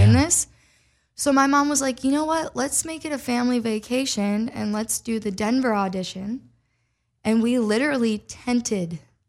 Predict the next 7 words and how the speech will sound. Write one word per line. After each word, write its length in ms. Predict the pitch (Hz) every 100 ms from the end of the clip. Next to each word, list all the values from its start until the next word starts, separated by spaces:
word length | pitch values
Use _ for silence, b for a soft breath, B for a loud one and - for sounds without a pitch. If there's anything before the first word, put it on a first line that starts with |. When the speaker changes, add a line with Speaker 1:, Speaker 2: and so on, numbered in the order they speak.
| _
Speaker 2:
across 560 | 196 - 214 202 196 -
the 100 | 196
country 640 | - 208 - 196 185 185 _ _ _ _ _ _
to 100 | -
Speaker 1:
Mm. 40 | 95
Speaker 2:
Denver. 540 | 220 226 190 185 208 _ _ _ _ _ _ _ _ _
And 840 | 220 220 220 214 214 214 214 220